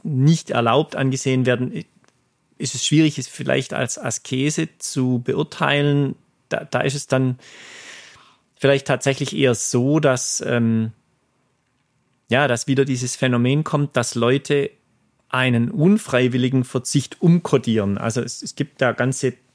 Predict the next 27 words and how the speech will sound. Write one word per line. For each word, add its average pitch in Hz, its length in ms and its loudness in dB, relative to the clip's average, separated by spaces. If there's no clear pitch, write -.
Bewegungen 156 720 4
dieser, 127 360 2
dieser 120 360 -4
evangelikalen, 120 1120 -2
äh, 117 340 0
Leute, 139 640 0
die 135 180 -2
das 131 180 -2
dann 123 240 0
als 120 300 -6
Vocational 131 640 2
Celibacy, 123 840 0
äh, - 300 -10
framen, 180 640 4
ja, 139 180 2
also 127 200 -2
als, - 420 -4
als - 200 -8
quasi 120 300 0
eine, 120 320 -2
eine 120 240 -6
besondere 120 640 -2
Gabe, 151 520 2
ähm, 120 480 0
ein 117 140 -8
Charisma, 127 600 0
äh, 113 360 0